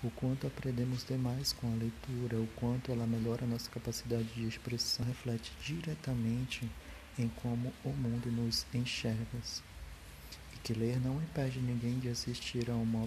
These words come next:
boa série, a um filme, ou mesmo perder tempo nas redes sociais. Mostrar que, como um hábito, é necessário insistir na leitura. A entrada do hábito de ler na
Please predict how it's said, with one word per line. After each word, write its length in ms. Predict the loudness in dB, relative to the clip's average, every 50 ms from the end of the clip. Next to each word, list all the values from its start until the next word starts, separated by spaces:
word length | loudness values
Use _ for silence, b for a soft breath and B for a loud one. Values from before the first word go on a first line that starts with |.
| 0 0
boa 220 | 0 0 2 2
série, 540 | 2 0 2 2 2 2 2 2 2 2 2
a 60 | 2
um 120 | 2 0 -2 -4 -6 -2
filme, 400 | 0 2 2 4 4 2 2 0 -2 B B B B B B B B B 0
ou 80 | 2
mesmo 340 | 4 4 4 2 2 -2 -2 -2
perder 260 | 0 0 2 2 0
tempo 340 | 0 2 0 0 0 0 0 0
nas 200 | 0 0 0 0
redes 280 | 0 0 0 0 0
sociais. 680 | -2 -2 -2 -2 0 2 2 2 2 2 0 -2 -4 -8 -12 B B B B B B B 0
Mostrar 500 | 2 2 4 2 0 0 0 0 2 0 0 -4 -6
que, 260 | -4 0 0 0 0 0 -4 -10 -14 -12 -14 -14 -14 -14 -14 -14 -12 -12 -12 -10 -10 -10 -10 -10 -10 -6
como 280 | -2 0 2 2 2 2 0 -2 -2 0 0
um 280 | 2 2 2 2 2
hábito, 320 | 2 0 0 -2 -2 -2 -6 -4 0
é 60 | 0 2
necessário 560 | 2 2 0 0 0 0 2 2 2 2 2
insistir 480 | 2 2 0 0 0 -2 0 0 0 2
na 100 | 2 4
leitura. 520 | 4 2 2 0 0 0 0 0 2 0 0 0 -2 -2 -4 -4 -6 -6 -6 -2 2
A 40 | 4
entrada 460 | 4 4 4 4 4 4 4 4 4
do 180 | 4 4 2 2 4
hábito 300 | 2 2 0 0 0 0
de 120 | 2 2 4
ler 240 | 4 4 4 2 2
na 140 | 2 0